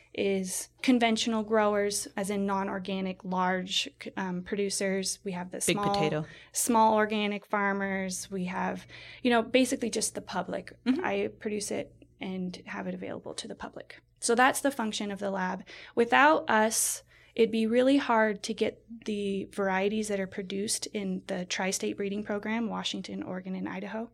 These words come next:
Speaker 1: It'd be really hard to get those varieties out to the public.
Speaker 2: And lastly, I know that, uh,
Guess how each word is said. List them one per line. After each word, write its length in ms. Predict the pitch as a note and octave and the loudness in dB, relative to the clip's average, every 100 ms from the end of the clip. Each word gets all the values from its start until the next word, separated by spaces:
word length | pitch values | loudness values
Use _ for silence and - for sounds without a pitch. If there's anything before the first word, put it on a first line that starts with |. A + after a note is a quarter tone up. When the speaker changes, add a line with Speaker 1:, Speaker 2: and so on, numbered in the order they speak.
| - | -8
Speaker 1:
It'd 120 | G#3 | -6
be 140 | G#3+ | -4
really 380 | G3 G3+ B3 B3+ | -6 -4 -2 -2
hard 280 | A3+ G#3 G3 | -2 -4 -4
to 40 | F#3+ | -6
get 180 | F#3+ - | -10 -8
those 180 | - | -10
varieties 480 | G3 F#3 F3+ F3 F3+ - | -8 -4 -4 -4 -6 -2
out 440 | D#3+ - - - - - - - _ - | -2 -2 -8 -12 -14 -20 -20 -20 _ -6
to 100 | G3+ | -6
the 60 | |
public. 480 | F3+ - - - - - _ _ _ _ _ | -4 -8 -10 -12 -14 -20 _ _ _ _ _
Speaker 2:
And 440 | C4 B3+ B3 A#3+ A#3 | 0 2 2 0 2
lastly, 420 | B3+ D#4 - C4+ | 4 2 2 2
I 80 | A#3+ | 4
know 460 | A#3 A3+ A3 A3 | 4 4 2 0
that, 440 | G#3+ G#3+ G#3 - - - | 2 4 4 -2 -8 -2
uh, 460 | G3 F#3 F#3 F#3 | 2 4 4 2